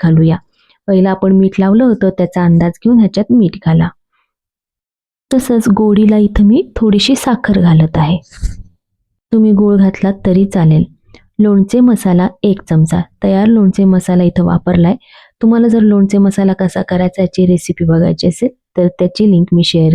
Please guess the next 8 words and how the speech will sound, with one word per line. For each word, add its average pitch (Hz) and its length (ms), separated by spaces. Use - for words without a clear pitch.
करते, 180 280
नक्की 220 460
बघा. - 200
तसेच 233 400
आवडीप्रमाणे 185 800
लाल 190 180
तिखट 160 340
घालूया. 156 400